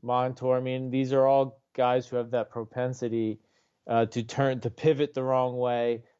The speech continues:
to leave a little too much space behind them where a puck can get in to a dangerous area. Um, and, you know, that's something that hopefully they're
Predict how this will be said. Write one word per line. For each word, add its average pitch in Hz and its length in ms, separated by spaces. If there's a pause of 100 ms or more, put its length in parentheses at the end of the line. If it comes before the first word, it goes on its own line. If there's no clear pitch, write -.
to 127 100
leave 139 320
a 135 40
little 135 240
too 135 200
much 127 260
space 123 400
behind 123 500
them 120 160
where 113 160
a 104 60
puck 123 340
can 120 140
get 113 220
in 113 360 (360)
to 123 120
a 120 60
dangerous 117 500
area. 110 600 (540)
Um, 113 520 (100)
and, 120 600
you 131 100
know, 120 240
that's 127 400
something 131 560
that 120 160
hopefully 120 640
they're 117 600